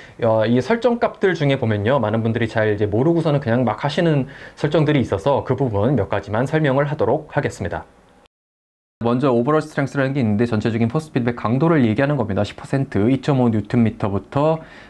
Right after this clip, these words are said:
아, 지금 이건 시미큐브 프로이기 때문에 최대 이십오 뉴턴미터까지 강도를 설정할 수가 있습니다. 그다음 밑에 스티어링 레인지라는 게 있는데 이게 조금, 아, 다른 레이싱 휠들하고의 좀 차이점이 라고 할 수 있을 것 같습니다.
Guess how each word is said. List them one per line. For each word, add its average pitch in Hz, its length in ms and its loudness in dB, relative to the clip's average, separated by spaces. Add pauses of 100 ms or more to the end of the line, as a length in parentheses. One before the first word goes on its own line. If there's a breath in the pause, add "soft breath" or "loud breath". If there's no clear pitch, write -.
아, 95 280 -2
지금 123 180 2
이건 120 140 2
시미큐브 160 400 0
프로이기 208 380 0
때문에 104 380 0
최대 139 300 -2
이십오 120 400 2
뉴턴미터까지 107 840 0
강도를 110 580 0
설정할 143 360 0
수가 123 200 -2
있습니다. 107 460 0 (380 loud breath)
그다음 135 180 0
밑에 135 180 2
스티어링 165 440 2
레인지라는 151 440 2
게 131 80 2
있는데 104 360 0
이게 120 480 0
조금, 165 640 0
아, 113 420 0
다른 123 260 0
레이싱 120 320 2
휠들하고의 120 840 2
좀 123 120 0
차이점이 160 600 0 (400)
라고 123 200 0
할 143 80 0
수 143 100 -8
있을 - 220 -6
것 123 80 0
같습니다. 95 400 -4